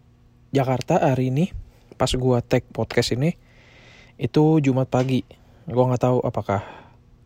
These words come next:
kendaraan umum udah beroperasi seperti normal. Nanti gua bakal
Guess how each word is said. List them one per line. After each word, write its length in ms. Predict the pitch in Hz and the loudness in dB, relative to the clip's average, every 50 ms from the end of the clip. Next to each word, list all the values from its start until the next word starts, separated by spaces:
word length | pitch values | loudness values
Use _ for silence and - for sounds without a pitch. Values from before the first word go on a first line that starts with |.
| - - | -10 -6
kendaraan 480 | 127 113 113 110 113 110 110 110 113 | -4 -2 0 0 2 2 0 0 0
umum 260 | 107 98 104 110 113 110 113 113 | -2 -2 -2 -2 -2 -2 -2 0
udah 160 | 113 113 110 107 | 0 0 0 0
beroperasi 560 | 113 113 117 110 - 101 90 - - 123 110 | 0 0 -2 0 0 -2 0 0 -2 -4 -2
seperti 320 | - 117 107 - - 98 | -4 -4 -4 -4 -6 -6
normal. 400 | 95 90 90 110 139 165 196 220 - _ _ - _ _ _ _ - _ - - - - - _ - _ - | -4 -4 -4 -2 0 0 0 -2 -4 _ _ -20 _ _ _ _ -20 _ -20 -20 -20 -20 -20 _ -20 _ -10
Nanti 160 | 104 104 123 113 | -8 -4 -2 0
gua 160 | 123 120 120 | 0 0 0
bakal 320 | - - 107 98 90 98 | 0 0 -2 -2 -2 -4